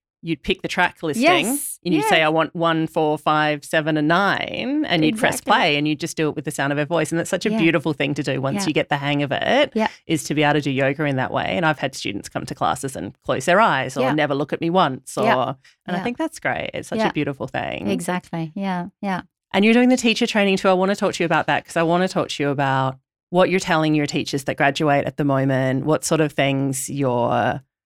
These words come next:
Speaker 1: I don't know, I guess advocating for them and encouraging them as they go out into the world. Tell me a bit about your teacher trainings and how you
Speaker 2: Mm.
Speaker 1: approach them.
Speaker 2: Oh, well, our teacher trainings are multi-style. That's to start with,
Speaker 1: Yeah.
Speaker 2: because I think there is not just one,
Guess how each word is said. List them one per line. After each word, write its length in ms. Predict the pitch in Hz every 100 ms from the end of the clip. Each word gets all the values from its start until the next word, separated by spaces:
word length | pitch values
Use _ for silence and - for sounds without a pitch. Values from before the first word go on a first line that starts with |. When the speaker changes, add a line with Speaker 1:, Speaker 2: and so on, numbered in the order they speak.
| _ -
Speaker 1:
I 80 |
don't 100 | 269
know, 160 | 277 262
I 100 | 156
guess 300 | 151 185 185 -
advocating 640 | 170 185 185 165 160 156
for 140 | 156 165
them 580 | 160 151 151 151 151 -
and 100 | 151
encouraging 440 | 151 156 156 160
them 120 | 156
as 140 | 147 147
they 80 | 151
go 120 | 147
out 140 | 143
into 220 | 143 -
the 80 | 143
world. 580 | 143 151 147 143 156 143 _ _ -
Tell 120 | 247
me 100 | 233
a 40 | 220
bit 100 | 190
about 160 | 170
your 80 | 160
teacher 240 | 160 -
trainings 400 | 160 147 135 156
and 80 | 156
how 100 | 165
you 120 | 156
Speaker 2:
Mm. 100 | 156
Speaker 1:
approach 300 | 156 147 -
them. 240 | - - 170 _ _ _ _ _ - - -
Speaker 2:
Oh, 420 | 175 180 170 143
well, 200 | 156 147
our 240 | 156 170 160
teacher 300 | 190 196 208
trainings 640 | - 147 147 135 135 135 -
are 440 | 139 135 131 120 -
multi-style. 920 | 131 147 165 170 151 135 117 113 127 -
That's 360 | 139 135 -
to 140 | - 156
start 320 | - 147 -
with, 340 | 87 127 - -
Speaker 1:
Yeah. 80 | 151
Speaker 2:
because 260 | 170 156
I 120 | 135
think 380 | 135 151 147 143
there 180 | 139 135
is 160 | 131 131
not 240 | 139 127
just 300 | - 127 131
one, 400 | 123 120 123